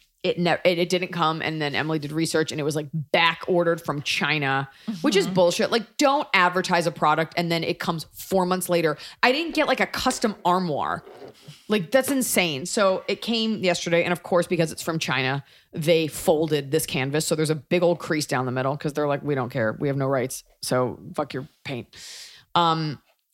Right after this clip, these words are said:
Speaker 1: but so my top of the cob is I have enjoyed painting it.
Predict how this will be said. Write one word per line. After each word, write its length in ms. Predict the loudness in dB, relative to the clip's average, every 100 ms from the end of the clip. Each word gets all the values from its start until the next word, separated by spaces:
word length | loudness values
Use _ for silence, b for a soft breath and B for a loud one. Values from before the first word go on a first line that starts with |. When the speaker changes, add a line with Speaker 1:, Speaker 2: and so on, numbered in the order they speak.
| _ -8 2
Speaker 1:
but 340 | 6 6 2
so 100 | 0
my 120 | 2
top 240 | 4 4 4
of 60 |
the 60 | 0
cob 340 | 2 2 2 2
is 400 | 0 0 -2 -6 -2
I 80 | 0
have 280 | 4 2 2
enjoyed 480 | 0 2 2 0
painting 400 | -2 -2 -2 -2
it. 200 | 0 -2